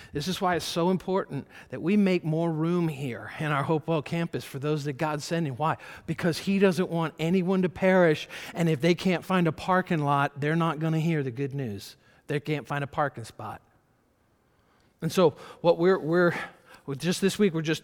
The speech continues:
introducing this idea. Next week, we're gonna ask you to respond. You'll see these cards in your cup holders there in Poughkeepsie.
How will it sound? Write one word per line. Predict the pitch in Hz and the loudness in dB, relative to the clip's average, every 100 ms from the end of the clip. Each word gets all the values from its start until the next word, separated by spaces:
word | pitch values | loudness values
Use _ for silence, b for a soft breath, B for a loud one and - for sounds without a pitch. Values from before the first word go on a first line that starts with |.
| - | -2
introducing | 180 185 160 190 185 185 | 2 4 4 2 2 0
this | 180 180 | 0 2
idea. | 175 180 170 | 2 4 2
Next | 147 165 - | 2 0 0
week, | 175 147 | -2 0
we're | 147 | -2
gonna | 156 | -4
ask | 143 165 160 - | -2 -2 -2 -2
you | |
to | 156 | 0
respond. | 147 - - 165 156 - B B | -2 -2 0 2 2 -2 B B
You'll | 139 | -10
see | - 185 | -2 0
these | 175 - | 0 -2
cards | - 165 175 165 139 | 0 4 4 4 0
in | 147 | -6
your | 139 | -4
cup | 185 170 | -2 -2
holders | - 156 139 123 | 0 -2 -2 -2
there | 156 156 | 0 0
in | 135 | -2
Poughkeepsie. | 135 - 165 - 139 120 | -8 -6 -6 -6 -8 -8